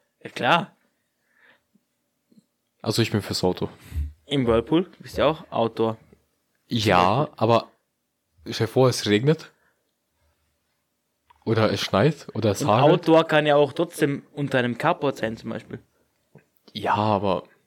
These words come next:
Speaker 1: Ist auch Outdoor.
Speaker 2: ah, ja, ab und zu mal, ne? Ist schon gut.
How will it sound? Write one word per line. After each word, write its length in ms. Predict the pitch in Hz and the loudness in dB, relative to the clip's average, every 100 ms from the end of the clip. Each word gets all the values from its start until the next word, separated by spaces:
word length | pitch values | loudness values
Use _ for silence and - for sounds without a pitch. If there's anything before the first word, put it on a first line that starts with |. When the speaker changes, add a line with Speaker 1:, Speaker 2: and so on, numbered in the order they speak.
| _ - - - - - | _ -20 -20 -20 -20 -20
Speaker 1:
Ist 120 | - | -8
auch 180 | - 190 | -4 -4
Outdoor. 180 | 110 107 | 0 4
Speaker 2:
ah, 80 | 120 | 6
ja, 140 | 117 | 6
ab 140 | 147 | 4
und 120 | 208 170 | 4 2
zu 140 | 196 | 2
mal, 160 | 202 180 | 4 6
ne? 260 | 190 196 - _ _ _ - - | 4 4 0 _ _ _ -20 -8
Ist 100 | 120 | 0
schon 180 | 226 277 | 2 2
gut. 300 | 196 143 | 2 -2